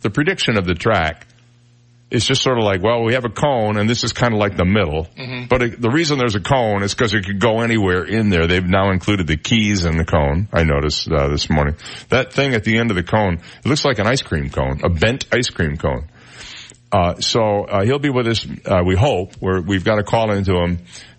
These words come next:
Speaker 1: to discuss that. Now, I keep hearing that Cantore is gonna be in Florida.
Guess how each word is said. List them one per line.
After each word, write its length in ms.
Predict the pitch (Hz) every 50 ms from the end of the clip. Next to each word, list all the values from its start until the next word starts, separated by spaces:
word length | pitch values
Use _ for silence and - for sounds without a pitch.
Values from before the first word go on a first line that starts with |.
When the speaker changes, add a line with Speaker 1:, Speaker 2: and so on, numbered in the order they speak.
| _ -
Speaker 1:
to 180 | - 104 98 90
discuss 480 | 95 95 - - 110 98 92 - -
that. 260 | 104 98 85 80 - - - - - - -
Now, 120 | - 123 127
I 120 | 131 135
keep 260 | - - 208 196 143
hearing 440 | 147 160 170 160 139 123 120 120 113
that 180 | 110 104 101 -
Cantore 580 | - 131 127 127 117 - 151 160 165 151 135
is 540 | 120 113 110 110 101 - - 117 110 104 87
gonna 180 | - 127 120 113
be 140 | 101 113 110
in 100 | 104 98
Florida. 480 | - 147 151 139 110 90 76 71 -